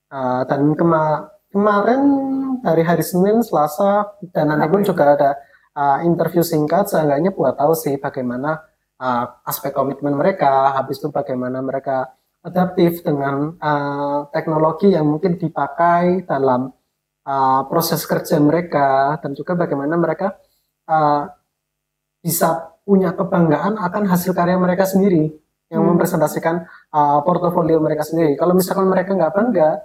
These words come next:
Speaker 1: eh, sama hasil kerja mereka, ya, ya kenapa kita
Speaker 2: Iya.
Speaker 1: harus menda-,
Speaker 2: Mewadahi
Speaker 1: apa ya, mewadahi
Speaker 2: mereka.
Speaker 1: mereka, gitu. Seenggaknya ada harapannya itu, "Oh, oke, karyaku memang," eh, ya namanya juga anak masih belajar kan ya, anak
Speaker 3: Hmm.
Speaker 1: magang.
Speaker 2: Hmm.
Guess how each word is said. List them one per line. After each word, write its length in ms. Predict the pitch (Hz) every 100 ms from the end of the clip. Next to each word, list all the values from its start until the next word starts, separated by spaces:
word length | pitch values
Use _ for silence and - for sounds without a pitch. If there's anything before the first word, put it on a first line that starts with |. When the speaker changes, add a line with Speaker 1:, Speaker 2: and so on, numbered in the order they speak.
| - _ _
Speaker 1:
eh, 160 | - 156
sama 320 | 170 160 147
hasil 160 | 143 170
kerja 240 | 160 170
mereka, 240 | 135 127 214
ya, 400 | 185 131 127 113 -
ya 240 | 160 131 127
kenapa 560 | - 135 131 131 131 143
kita 240 | - 139
Speaker 2:
Iya. 80 | 147
Speaker 1:
harus 560 | 175 147 156 156 180 - _ _ _ _ _
menda-, 320 | 160 165 196 185
Speaker 2:
Mewadahi 240 | 175 165
Speaker 1:
apa 160 | 170 170
ya, 40 |
mewadahi 480 | 185 180 160 - 156
Speaker 2:
mereka. 160 | 165 160
Speaker 1:
mereka, 300 | 175 175 170 165 156
gitu. 80 |
Seenggaknya 460 | 147 160 143 143 180 - _ _ _ _
ada 260 | 165 180 156 131
harapannya 480 | 175 165 165 165 175
itu, 160 | 247
"Oh, 320 | 220 226 208 190
oke, 160 | 196 175
karyaku 400 | 160 160 139 208
memang," 320 | 190 160 156 180 _ _
eh, 320 | - 139 135 135 196 _ -
ya 120 | 151
namanya 320 | 151 156 156 165
juga 320 | 175 160 139
anak 480 | 143 139 139 135 -
masih 320 | 151 147 147
belajar 400 | 160 143 165 190
kan 160 | 175
ya, 80 | 143
anak 160 | 131 139
Speaker 3:
Hmm. 60 | -
Speaker 1:
magang. 240 | 185 165
Speaker 2:
Hmm. 200 | 156 147